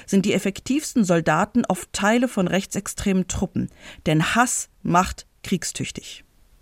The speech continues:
Ebenso Trauma. Viele der heutigen Hamas-Kämpfer sind Waisen aus früheren Konflikten.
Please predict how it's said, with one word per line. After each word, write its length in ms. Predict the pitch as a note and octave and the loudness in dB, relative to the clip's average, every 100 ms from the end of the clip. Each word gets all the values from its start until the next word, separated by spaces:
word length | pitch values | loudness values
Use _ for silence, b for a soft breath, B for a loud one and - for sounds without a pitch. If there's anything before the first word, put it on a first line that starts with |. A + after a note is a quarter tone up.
| - | 0
Ebenso 320 | A#3 F#3+ D3 | 2 2 0
Trauma. 480 | C#3+ - G#3+ D#3+ - _ _ B B | -2 0 2 0 -4 _ _ B B
Viele 260 | - C#4+ C#4 | 0 2 4
der 120 | G3+ | 4
heutigen 420 | F#3+ G3+ G3 F3+ | 4 2 0 0
Hamas-Kämpfer 680 | F#3 A#3 C4+ - C#3 - C3 B | 2 2 0 -2 -2 0 -6 B
sind 280 | - F3+ D3 | 0 2 4
Waisen 360 | E3+ G#3+ G#3+ F3 | 4 4 4 2
aus 180 | D3 - | 0 -4
früheren 420 | - A3+ F#3+ F#3 | 0 2 2 0
Konflikten. 640 | F3+ E3 G#3+ - - | -2 -2 -4 -4 -6